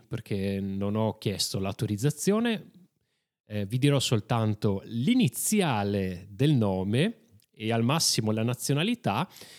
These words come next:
e condividerò le strategie per parlare di alcuni di voi e le commenterò. Vi dirò che cosa,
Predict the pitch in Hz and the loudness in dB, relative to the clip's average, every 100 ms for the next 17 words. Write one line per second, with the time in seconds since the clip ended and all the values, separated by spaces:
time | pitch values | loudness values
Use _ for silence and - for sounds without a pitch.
0 | - _ _ _ _ _ _ _ _ 220 | -20 _ _ _ _ _ _ _ _ -4
1 | 220 - - - _ - 349 285 196 170 | -4 -6 -16 -20 _ 0 2 4 4 4
2 | 160 160 82 - _ - 233 190 - 208 | 4 2 0 -8 _ -4 2 2 4 2
3 | - 226 147 - 226 208 196 107 95 120 | 4 4 4 4 2 0 0 0 -2 -4
4 | 135 - 190 - - _ _ - 269 - | -6 -8 -6 -6 -8 _ _ -8 -4 0
5 | 135 131 127 - 139 185 117 98 117 - | 4 4 4 2 2 4 6 4 2 0
6 | 233 226 214 208 208 190 160 143 131 127 | 0 2 2 2 4 4 6 4 4 2
7 | 87 104 143 160 165 170 139 - 131 131 | 0 -2 0 2 2 0 -4 0 2 2
8 | 135 127 120 117 117 | 2 2 0 0 -2